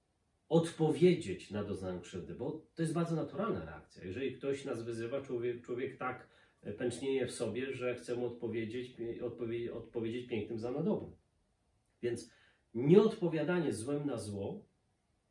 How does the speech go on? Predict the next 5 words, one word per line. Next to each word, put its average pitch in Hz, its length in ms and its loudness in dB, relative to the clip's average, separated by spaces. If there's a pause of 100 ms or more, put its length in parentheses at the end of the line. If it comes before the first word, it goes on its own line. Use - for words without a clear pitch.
(420)
tylko 127 200 2
sięgnięcie 123 580 4
po 117 140 -4
inne 139 240 2
środki, 107 680 -4